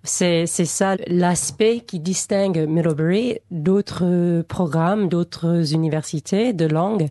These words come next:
que c'est la méthode d'immersion totale. Toute la faculté, tous les professionnels qui travaillent pendant l'été sont de langue maternelle ou sont des, d'autres personnes qui ont un niveau de langue, euh,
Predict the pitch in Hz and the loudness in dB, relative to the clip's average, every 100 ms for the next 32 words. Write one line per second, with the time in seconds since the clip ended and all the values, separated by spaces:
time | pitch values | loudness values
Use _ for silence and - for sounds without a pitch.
0 | _ - 165 - 175 160 156 165 - 208 | _ -4 -2 0 0 2 2 0 0 -2
1 | 208 143 170 180 165 - - 226 240 208 | -2 -2 0 0 0 -4 -2 -2 -2 -4
2 | 196 175 175 143 127 _ _ - 214 180 | -2 0 0 0 -4 _ _ -8 -4 0
3 | 160 - 175 160 170 - 190 190 196 - | -2 0 -4 -4 -6 -4 -2 0 -2 -6
4 | 170 170 - 190 - 180 - 170 190 208 | -2 -2 -2 -4 -2 -4 0 0 2 0
5 | 190 - 165 - - - 151 165 240 269 | -4 -6 -6 -6 -12 -4 0 0 0 -2
6 | 170 151 147 151 - 240 302 - - _ | -2 0 0 0 0 -2 -4 -12 -20 _
7 | - 196 196 175 165 160 156 151 151 160 | 0 0 2 2 2 2 0 0 2 0
8 | - 170 170 208 226 220 240 254 240 190 | 0 0 2 0 -2 -2 0 0 0 0
9 | 170 156 160 156 151 151 151 175 185 - | 0 0 2 2 0 -2 -2 -2 -2 -4
10 | 170 160 208 214 - 180 165 165 170 170 | -4 -2 -2 -4 -2 -2 0 0 0 0
11 | 180 160 165 170 175 165 151 147 139 131 | -2 0 0 0 2 2 2 2 0 -2